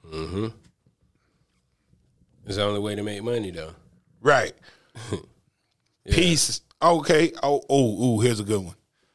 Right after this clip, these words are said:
Speaker 2: You remember when people used to talk about loving each other?
Speaker 1: Oh, yeah. Right. Right.
Speaker 2: Love. Relationships.
Speaker 1: Mm-hmm.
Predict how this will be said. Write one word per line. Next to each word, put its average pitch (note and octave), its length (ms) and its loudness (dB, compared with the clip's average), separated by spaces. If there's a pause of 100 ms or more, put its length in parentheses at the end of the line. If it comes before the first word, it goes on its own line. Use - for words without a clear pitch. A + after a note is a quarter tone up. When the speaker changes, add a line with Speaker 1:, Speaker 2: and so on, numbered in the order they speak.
(1080)
Speaker 2:
You A2+ 80 -4
remember C3+ 260 2
when B2+ 140 2
people C3+ 240 2
used C3+ 180 -2
to C#3 60 0
talk B2 140 0
about A#2 340 -2
loving A#2 400 -2
each A#2+ 180 -8
other? A#2 300 -12 (840)
Speaker 1:
Oh, D2+ 140 -8
yeah. - 320 -10 (960)
Right. - 320 -14 (920)
Right. G#1 200 -14 (560)
Speaker 2:
Love. A2+ 600 2 (920)
Relationships. A2 1120 0 (100)
Speaker 1:
Mm-hmm. F2 420 -8